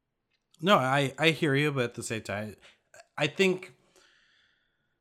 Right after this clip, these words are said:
<sighs> uh, they would have needed a lot more in this film to get anything across. Like, it's,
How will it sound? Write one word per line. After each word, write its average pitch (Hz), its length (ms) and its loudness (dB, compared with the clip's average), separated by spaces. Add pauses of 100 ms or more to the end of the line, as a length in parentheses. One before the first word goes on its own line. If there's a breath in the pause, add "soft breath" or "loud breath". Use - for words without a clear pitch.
<sighs> - 380 -4
uh, 156 220 -2
they 160 140 4
would 180 140 8
have 170 100 4
needed 165 300 2
a 151 60 0
lot 127 340 0
more 123 840 -4
in 127 200 -4
this 127 180 -6
film 139 420 -4
to 120 100 -6
get 117 300 -4
anything 117 380 -6
across. - 640 -10
Like, 120 260 -6
it's, 127 220 -10